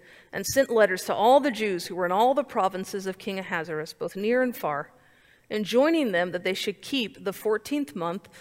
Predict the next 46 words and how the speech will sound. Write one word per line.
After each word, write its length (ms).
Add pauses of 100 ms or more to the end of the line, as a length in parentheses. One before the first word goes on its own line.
(180)
of, 220 (220)
fourteenth 420
day 200
of 120
the 60
month 220
of 120
Adar, 440 (300)
and 140
also 260
the 120
fifteenth 520
month 220
of 80
the 80
same 300
day, 180
year 260
by 140
year, 420 (320)
as 160
the 80
days 380
on 120
which 200
the 100
Jews 500
gained 380
relief 540
from 200
their 180
enemies, 540 (680)
and 160
as 140
the 80
month 420
that 140
had 80
been 160
turned 340
for 140
them 240
from 180
sorrow 640 (240)
into 220
gladness, 720